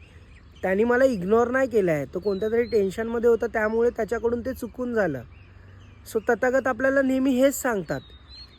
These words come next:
की आपल्याशी कोणी कसंही वागलं किंवा आपल्याशी कोणी कसंही बोललं,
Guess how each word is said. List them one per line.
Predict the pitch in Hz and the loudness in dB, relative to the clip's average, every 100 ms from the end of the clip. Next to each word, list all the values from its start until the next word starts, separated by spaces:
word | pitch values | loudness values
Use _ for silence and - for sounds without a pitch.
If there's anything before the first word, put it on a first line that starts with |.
| - - | -8 0
की | |
आपल्याशी | 208 190 - 240 233 277 | 2 2 0 0 0 -4
कोणी | 254 247 262 | -2 -2 -2
कसंही | 220 226 - 240 254 | -2 -2 0 -2 0
वागलं | 226 170 175 151 117 - - - - - | 0 0 0 -2 -6 -16 -20 -20 -20 -6
किंवा | 180 202 | 0 0
आपल्याशी | 185 202 220 240 | 0 -4 -6 -4
कोणी | 226 226 247 | -4 -2 -2
कसंही | 220 196 220 226 | -2 -2 -2 -2
बोललं, | 202 185 165 135 | 0 0 -2 -6